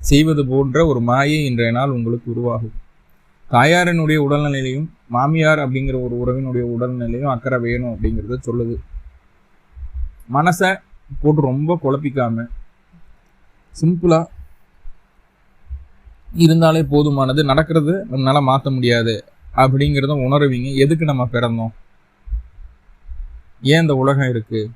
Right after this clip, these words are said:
அப்படின்ற மாதிரி ரொம்ப உள்ளார்ந்து சிந்திக்கக்கூடிய ஒரு நாளாக பார்க்கப்படுகிறது. பிடித்தவர்கள்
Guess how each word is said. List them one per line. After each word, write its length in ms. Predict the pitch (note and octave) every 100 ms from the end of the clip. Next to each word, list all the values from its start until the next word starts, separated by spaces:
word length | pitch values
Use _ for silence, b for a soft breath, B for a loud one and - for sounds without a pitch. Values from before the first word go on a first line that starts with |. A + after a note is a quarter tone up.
| - -
அப்படின்ற 320 | A#2 C3+ C3+
மாதிரி 220 | C#3+ D#3 D3
ரொம்ப 200 | E3+ F3+
உள்ளார்ந்து 480 | D#3 D3 E3 D3+ D#3 C#3+
சிந்திக்கக்கூடிய 640 | C#3 C#3+ C#3 C3 B2+ C3
ஒரு 140 | C#3 A#2
நாளாக 440 | A#2 A#2+ A#2 A#2+ A#2
பார்க்கப்படுகிறது. 760 | A#2 A#2+ A2+ A2 A2+ A2 C#3 A#3 - _ - _ _ _ -
பிடித்தவர்கள் 720 | C#3 E3 E3+ F#3+ F3 D#3+ A#3+